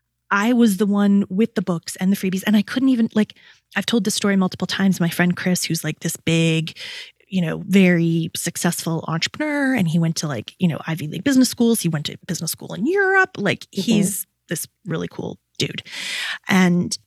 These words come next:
Speaker 1: I remember definitively, he's so generous and so loving and so warm and kind. And I was at some Christmas cocktail party or something, and
Speaker 2: Mm-hmm.
Speaker 1: we were talking about business, and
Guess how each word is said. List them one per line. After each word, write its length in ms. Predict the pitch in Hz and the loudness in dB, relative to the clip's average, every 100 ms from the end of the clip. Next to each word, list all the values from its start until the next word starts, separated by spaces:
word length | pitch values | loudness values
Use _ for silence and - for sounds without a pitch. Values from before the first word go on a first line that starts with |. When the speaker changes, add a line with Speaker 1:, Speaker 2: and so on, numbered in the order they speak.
| _ _ _ | _ _ _
Speaker 1:
I 80 | 196 | 0
remember 260 | 190 196 185 | 4 4 4
definitively, 920 | 185 - 202 196 180 165 147 - - - | -2 0 4 6 4 2 -2 -8 -12 -10
he's 240 | - 226 | 0 0
so 300 | - 226 247 | 2 0 2
generous 420 | 196 170 165 156 | 2 2 2 -2
and 100 | 160 | -6
so 160 | 160 165 | -8 -6
loving 340 | 165 156 151 | -4 -4 -4
and 100 | 151 | -6
so 140 | 156 165 | -6 -6
warm 280 | 156 156 151 | -4 -6 -6
and 100 | 151 | -4
kind. 380 | - 180 156 - - - - - | 0 2 0 -4 -10 -10 -12 -6
And 240 | 180 175 - - | 0 0 0 -6
I 100 | 165 | -6
was 140 | 175 165 | -6 -6
at 100 | - | -8
some 200 | 170 165 _ _ | -8 -8 _ _
Christmas 380 | - - - - | -8 -6 -6 -6
cocktail 340 | - - - | -8 -6 -6
party 280 | - - - | -4 -4 -4
or 60 | - | -6
something, 420 | - - - - - | -4 -6 -6 -6 -4
and 180 | 170 170 | 0 2
Speaker 2:
Mm-hmm. 160 | 196 190 | 2 0
Speaker 1:
we 80 | 185 | -4
were 80 | 170 | -2
talking 320 | - 180 - | -2 0 0
about 120 | 165 | -2
business, 380 | - 156 165 - - | -4 -4 -4 -6 -4
and 260 | 170 165 | -2 -2